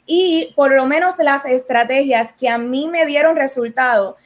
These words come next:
el año pasado para poder lograr el Elite y que me han dado resultado este año para actualmente ya haber,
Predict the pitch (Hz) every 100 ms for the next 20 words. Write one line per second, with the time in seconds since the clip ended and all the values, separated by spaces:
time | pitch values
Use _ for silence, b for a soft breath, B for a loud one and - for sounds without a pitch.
0 | b b 247 254 262 285 320 320 320 262
1 | 233 226 226 247 240 240 233 220 254 330
2 | 320 294 302 311 277 254 262 226 247 220
3 | 233 233 247 262 320 320 320 285 269 269
4 | 294 277 269 311 269 226 226 302 b b
5 | b 269 262 247 220 233 254 247 254 285
6 | 285 311 294 208 262 254 254 269 294